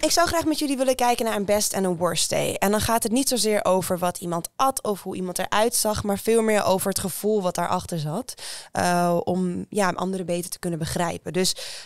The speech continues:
ehm, Buiske, dan begin ik bij jou. Op welk moment voelde jij je het meest angstig of eenzaam in je eetstoornisperiode?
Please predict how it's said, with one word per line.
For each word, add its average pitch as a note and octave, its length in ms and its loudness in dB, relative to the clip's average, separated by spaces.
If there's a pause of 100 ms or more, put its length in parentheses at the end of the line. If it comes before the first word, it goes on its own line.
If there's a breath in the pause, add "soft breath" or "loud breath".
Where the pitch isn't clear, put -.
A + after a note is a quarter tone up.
(120 loud breath)
ehm, G3+ 460 2
Buiske, G#3+ 300 0
dan G#3 80 -2
begin G3 220 -2
ik F#3 60 -4
bij F3+ 100 2
jou. F#3 360 2
Op G3 180 -2
welk A#3 260 4
moment A#3 360 2
voelde A3+ 280 0
jij G#3+ 220 4
je G#3+ 80 4
het F#3+ 100 -2
meest G#3 400 2 (100)
angstig C4 520 0
of G#3 180 -2 (300)
eenzaam A#3 520 0 (220)
in F3+ 140 -6
je F3 80 -2
eetstoornisperiode? D#3 1200 -4